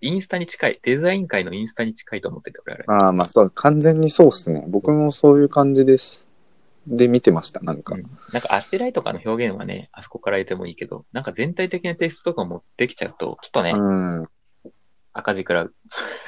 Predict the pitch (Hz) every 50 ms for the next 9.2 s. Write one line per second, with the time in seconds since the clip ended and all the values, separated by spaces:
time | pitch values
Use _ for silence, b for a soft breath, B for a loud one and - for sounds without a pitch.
0 | B B B B B B _ - - _ _ _ _ - - 117 98 - - -
1 | 85 78 78 76 - - _ - 87 85 82 - _ _ - 98 98 92 - 101
2 | 98 101 135 147 143 - - - 175 196 214 220 - _ - 220 214 208 202 202
3 | 202 196 - 214 202 202 202 190 196 196 180 135 110 95 92 92 98 104 101 98
4 | - 82 - - 95 95 - _ - 123 - - 123 123 123 - - 123 - -
5 | 127 123 123 123 123 123 120 - - 123 120 120 120 - - 127 110 92 87 85
6 | - _ _ _ _ _ - - 90 85 82 82 85 82 82 80 80 92 87 87
7 | 82 - _ _ _ _ _ _ _ _ _ _ _ - 92 90 92 - _ -
8 | 101 - - 110 101 92 90 85 85 82 - 85 82 80 80 - - 98 110 113
9 | - 95 - -